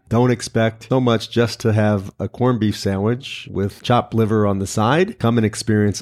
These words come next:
all the wonderful foods of the Middle East and Israel.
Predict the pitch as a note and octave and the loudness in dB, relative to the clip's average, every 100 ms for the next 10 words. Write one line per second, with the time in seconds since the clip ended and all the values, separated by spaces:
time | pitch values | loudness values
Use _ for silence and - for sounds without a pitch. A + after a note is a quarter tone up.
0 | - G2+ A2 G#2+ F#2+ G2+ G2+ - F#2+ F#2+ | -4 0 0 0 -2 -2 -2 -2 -2 0
1 | F#2 F2+ _ - A2+ F#2+ F2 - - - | -2 -4 _ -4 -2 -2 -4 -12 -18 -12
2 | F#2+ F2 F#2 F#2+ G#2 D3+ D#3 - G#2+ G#2+ | -10 -6 -6 -2 2 2 0 -2 0 0
3 | G#2 - G2 E2+ E2+ | 0 -4 -4 -4 -10